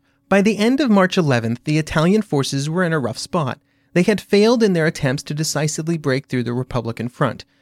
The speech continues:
Four days of fighting in cold, damp weather was just adding to the normal exhaustion experienced by troops in combat. When they asked Franco about the status of further efforts on the Jarama to try and make further Italian successes more likely,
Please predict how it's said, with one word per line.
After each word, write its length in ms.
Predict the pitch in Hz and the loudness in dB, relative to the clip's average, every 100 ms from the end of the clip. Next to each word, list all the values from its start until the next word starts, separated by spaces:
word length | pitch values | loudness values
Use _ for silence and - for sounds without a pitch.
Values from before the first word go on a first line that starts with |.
| _ | _
Four 180 | - 185 | 2 4
days 260 | 190 180 175 | 4 2 0
of 100 | 170 | -2
fighting 480 | - 147 156 170 147 | 0 0 2 2 2
in 220 | 131 123 | 0 -4
cold, 540 | - - 147 151 147 | -4 0 2 2 -2
damp 320 | 139 131 131 | -2 -2 -2
weather 360 | 120 143 143 135 - _ | 0 0 2 -2 -6 _
was 220 | 175 185 | 0 2
just 240 | - 233 - | 0 -4 -4
adding 340 | 175 208 180 143 | -4 0 0 -2
to 140 | 147 | -2
the 80 | 139 | -2
normal 360 | 143 160 170 | 0 2 2
exhaustion 520 | 143 - 135 143 - 143 | -2 -2 -2 -2 -4 -6
experienced 600 | 147 - 127 131 151 - | -6 -4 -2 -2 -4 -6
by 120 | 147 | -8
troops 340 | - 120 - | -8 -10 -8
in 80 | 127 | -10
combat. 540 | - 170 160 104 - - _ _ _ | -2 0 0 -2 -8 -18 _ _ _
When 140 | 185 | 2
they 100 | 185 | 2
asked 340 | 175 190 208 - | 0 -2 -2 -2
Franco 440 | 175 170 185 196 | -2 2 2 2
about 260 | 165 135 135 | 0 -2 -2
the 80 | |
status 460 | 135 131 123 147 - | -4 -2 -2 -2 -4
of 180 | 131 127 | -6 -8
further 400 | - 135 131 151 | -2 -2 0 0
efforts 400 | 131 - 156 - | -2 -2 -4 -4
on 140 | 131 | -4
the 80 | 127 | -2
Jarama 500 | 117 147 170 170 151 - _ _ | -2 0 2 2 -2 -4 _ _
to 160 | - 185 | -2 0
try 360 | 151 - 151 | 0 0 0
and 260 | 160 139 139 | 0 0 0
make 220 | 135 143 | 0 -2
further 380 | - 151 147 143 | -2 0 2 0
Italian 520 | 135 - 156 196 175 | -4 -4 -2 0 -2
successes 560 | 135 131 - 127 131 - | -4 -8 -6 -4 -4 -2
more 120 | 120 | -2
likely, 440 | 127 160 160 147 | 0 -2 -2 -4